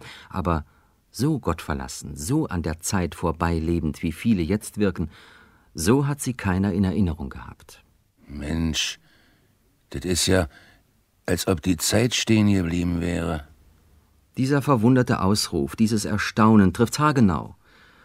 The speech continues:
Speaker 1: Spätestens seit neunzehnhunderteinundsechzig, seit dem Mauerbau, steht die Zeit hier wirklich still. Diese Orte haben früher von der Verbindung mit Berlin gelebt.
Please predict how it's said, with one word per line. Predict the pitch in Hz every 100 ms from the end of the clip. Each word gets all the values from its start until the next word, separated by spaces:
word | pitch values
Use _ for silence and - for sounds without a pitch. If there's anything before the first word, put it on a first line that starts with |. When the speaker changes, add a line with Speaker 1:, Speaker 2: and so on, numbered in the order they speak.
| _ _ -
Speaker 1:
Spätestens | - 180 190 175 180 -
seit | 131 131
neunzehnhunderteinundsechzig, | 143 143 147 147 127 104 120 139 135 107 92 - - 73 - -
seit | - 82 -
dem | 92 90
Mauerbau, | 107 98 - 71 58
steht | - - 110
die | 101
Zeit | - 87 82
hier | 90 71
wirklich | 87 90 87 -
still. | - - _ _ _ _ _ _ _ _ _ -
Diese | 113 131
Orte | 127 127 120
haben | 110 104 95
früher | 131 160 143
von | - 101
der | 92
Verbindung | 98 85 104 110 113 113
mit | 104 -
Berlin | - 135 139 101
gelebt. | 80 71 65